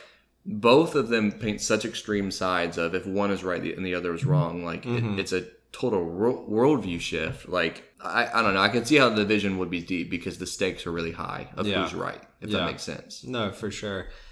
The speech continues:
Speaker 2: And that's, you know, looking into, kind of going into the big takeaways, I think, from this, uh, from this chapter. The, on page eighty-one,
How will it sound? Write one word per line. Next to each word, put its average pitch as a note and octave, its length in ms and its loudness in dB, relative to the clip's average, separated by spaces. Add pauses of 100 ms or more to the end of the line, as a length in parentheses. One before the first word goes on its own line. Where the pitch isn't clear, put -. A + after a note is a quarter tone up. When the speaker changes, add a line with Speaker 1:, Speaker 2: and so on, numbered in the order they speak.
(300)
Speaker 2:
And B2+ 260 -2
that's, - 640 0
you B2 200 -8
know, G#2 340 -2
looking C3 400 -2
into, A2+ 1000 2 (320)
kind C3+ 220 -2
of G#2 80 2
going B2 280 6
into A2 760 2
the G#2+ 100 2
big A2 280 4
takeaways, G#2+ 520 4
I G2 100 2
think, G#2+ 240 -4
from G#2+ 400 0
this, G2 500 -2 (200)
uh, G2 220 0
from B2 280 2
this G#2+ 180 0
chapter. G2+ 760 0 (300)
The, A2+ 840 4
on A#2 200 0
page C3+ 460 2
eighty-one, A#2+ 840 0